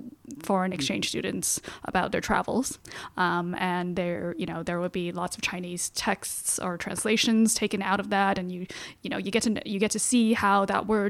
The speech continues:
works in the sentence. Um, and that still exists in some form in the magazine. We do have a lot of language sections still. Uh, but around two thousand eleven, the magazine, uh, went in a different direction. So it's more focused on original storytelling. Uh, now,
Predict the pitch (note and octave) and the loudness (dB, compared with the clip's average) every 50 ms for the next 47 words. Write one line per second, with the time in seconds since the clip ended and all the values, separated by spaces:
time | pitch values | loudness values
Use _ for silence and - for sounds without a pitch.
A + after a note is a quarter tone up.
0 | G#3 G3 G#3+ G#3 G3+ - - G3+ F#3 F#3+ F#3 - F#3+ F#3 F#3+ - F#3 E3+ F#3 - | 2 2 0 0 2 0 0 0 0 0 0 0 0 0 -2 -2 -2 -2 -4 -4
1 | - - - - - - - G3 F#3+ F#3+ G3 G#3 G3+ G#3 G3+ - B3 B3+ D4 D#4+ | -6 -8 -10 -12 -8 -2 2 2 2 4 4 2 2 2 4 10 12 12 12 12
2 | - - - - C4 B3+ B3 A3 A3 G3+ G3+ G#3 - - A3 G3+ - G3 G3 G#3 | 10 6 6 10 12 12 12 12 10 6 2 2 2 4 2 2 4 4 2 2
3 | G3+ - G#3 G3+ G#3 F#3+ F#3+ F#3 F3+ F3+ F#3+ G#3 G#3+ A3 A#3 G3+ F3+ F#3 F#3 F#3 | 4 4 4 4 4 4 4 2 2 2 2 4 6 6 6 6 6 4 2 0
4 | - F#3 F#3 F3 F#3 F3+ F#3 F#3+ E3+ F3+ F3+ F#3 F3 F#3+ F#3+ - - F#3+ F#3+ - | 0 0 0 2 2 2 2 0 0 -2 -2 0 0 0 -2 0 -2 -2 -2 -2
5 | - G3 F#3+ - - - G3 G3+ A3 - - - - - - - - G3+ G3+ G3+ | -2 -2 0 0 2 4 4 4 4 4 0 -6 -14 -14 -4 2 6 6 6 8
6 | - A3 G#3+ G#3 A3+ A#3+ A#3+ - B3 A3+ G#3+ G#3 G#3+ G#3+ F#3+ F#3 F3+ F3+ F3+ F#3 | 8 8 8 10 10 10 10 8 8 6 6 6 4 4 2 2 4 4 4 4
7 | E3+ F3+ F3+ E3 F3 F3 F3 F3+ F3+ F#3 F#3 F3+ - F3+ F3 F3 F3+ F3 F3 E3+ | 4 2 0 0 0 -2 -2 -2 -2 -2 -2 -2 -2 -4 -4 -4 -4 -4 -4 -6
8 | - - - - - - - F3 F#3 F3+ F#3+ G#3 G3 - G#3 F#3+ F#3 G3 F#3+ - | -8 -10 -16 -12 -6 -2 0 0 2 2 2 2 2 2 0 -2 0 0 0 0
9 | F#3 F3+ F3+ F#3 F3+ - - - - - - - - - - F#3+ F#3 F#3+ F#3 F#3 | 0 0 0 0 -2 -2 -2 -2 -2 -2 -2 -4 -4 -4 -2 0 0 0 2 2
10 | - - F#3 - - - G#3+ G#3 G3+ G3+ - G3+ G3+ - F#3+ - G#3+ F#3+ F#3 - | 2 0 0 -2 -2 0 2 4 4 4 4 4 2 2 2 0 0 0 0 2
11 | F#3+ G3+ F#3 G3 - G3+ G#3 G#3 - - G#3+ G#3+ A3+ - A#3+ A3+ A#3 A#3+ B3+ B3+ | 2 2 2 2 2 2 2 2 4 4 6 6 6 6 6 6 8 8 8 8
12 | C4 - - - - - - A#3 F#3 F#3 F#3 F#3+ F#3 F3+ F3+ F3+ F#3 F#3 | 6 4 -4 -16 -12 -4 0 2 2 4 4 4 4 4 4 4 2 2